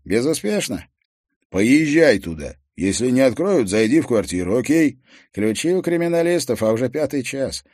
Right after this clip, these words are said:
Обычно Беата задерживается, но сегодня... Халварсон и всё такое». «Забудь про ключи. Ломик захвати». Харри услышал шаркающие шаги,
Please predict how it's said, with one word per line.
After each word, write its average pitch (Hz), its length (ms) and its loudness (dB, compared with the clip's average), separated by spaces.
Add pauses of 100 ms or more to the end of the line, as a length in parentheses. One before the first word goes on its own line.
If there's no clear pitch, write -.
(180)
Обычно 170 440 0
Беата 160 400 2
задерживается, 120 720 0
но 120 100 -2
сегодня... 123 680 -2 (720)
Халварсон 104 560 -4
и 78 40 -10
всё - 180 -6
такое». 127 460 -2 (220)
«Забудь 131 640 2
про 104 140 -2
ключи. 120 680 0
Ломик 120 400 4
захвати». 85 600 -6 (960)
Харри 127 400 -2
услышал 101 540 -2
шаркающие 80 800 -4
шаги, 127 640 -2